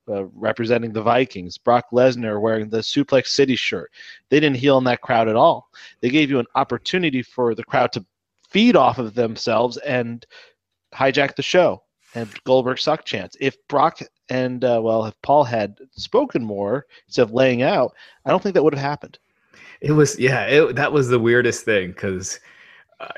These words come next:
Speaker 2: y-, y-, you know, it, it, when you're so dependent on the crowd and then you do this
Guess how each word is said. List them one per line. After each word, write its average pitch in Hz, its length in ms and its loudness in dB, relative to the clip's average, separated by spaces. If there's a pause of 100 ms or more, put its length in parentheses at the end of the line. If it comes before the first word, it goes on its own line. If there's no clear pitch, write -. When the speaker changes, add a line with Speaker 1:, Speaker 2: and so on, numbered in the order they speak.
Speaker 2:
y-, - 200 -14
y-, - 220 -16
you 139 180 2
know, 117 180 4
it, 139 220 4
it, - 420 -4
when 151 200 2
you're 143 100 6
so 160 280 6
dependent 143 480 0
on 117 140 0
the 107 100 0
crowd 113 460 0
and 104 180 -4
then 113 140 -2
you 117 80 -2
do 117 240 -2
this 120 360 -4